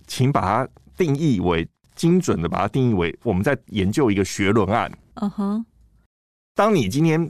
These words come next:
Speaker 1: 把这件
Speaker 2: 把那个名字抹掉。
Speaker 1: 对，当你今天不去看政党的这恶斗的时候，你把它单纯化，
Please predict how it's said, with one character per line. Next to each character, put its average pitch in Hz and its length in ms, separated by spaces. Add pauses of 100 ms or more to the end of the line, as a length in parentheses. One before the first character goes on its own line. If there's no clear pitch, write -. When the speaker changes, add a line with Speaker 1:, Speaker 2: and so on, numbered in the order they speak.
(120)
Speaker 1:
把 190 160
这 202 80
件 170 80
Speaker 2:
把 160 60
那 - 20
个 - 60
名 185 180
字 185 160
抹 175 240
掉。 156 400
Speaker 1:
对， 208 180
当 180 220
你 147 100
今 127 140
天 170 100
不 123 140
去 175 140
看 127 280
政 127 220
党 98 180
的 90 120
这 113 80
恶 127 220
斗 117 180
的 95 100
时 98 100
候， 110 60
你 127 80
把 120 100
它 113 140
单 127 180
纯 107 240
化， 117 160